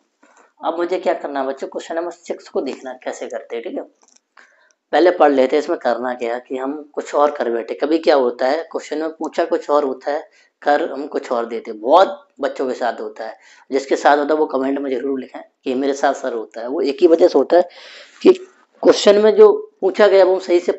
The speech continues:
पढ़ते नहीं है कि हमसे पूछा गया गया है, ठीक है। ऐसे ही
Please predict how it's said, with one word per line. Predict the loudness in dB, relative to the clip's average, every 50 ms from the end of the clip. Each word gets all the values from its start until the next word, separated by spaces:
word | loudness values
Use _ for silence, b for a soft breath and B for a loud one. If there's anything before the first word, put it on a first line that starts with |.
| -2 -2
पढ़ते | -2 -2 -2 -4 -4 -4
नहीं | -4 -4 -6 -10
है | -14 _ _ _ _
कि | -6
हमसे | -4 -4 -4 -4 -6
पूछा | -6 -6 -12 -12 -6 -6 -4
गया | -4 -4 -8 -10
गया | -12 -12 -14 -16
है, | -18 _ _ -16
ठीक | -14 -14
है। | -14 -18 _ _ b b b b _ -4
ऐसे | -4 -4 2 4 4
ही | 4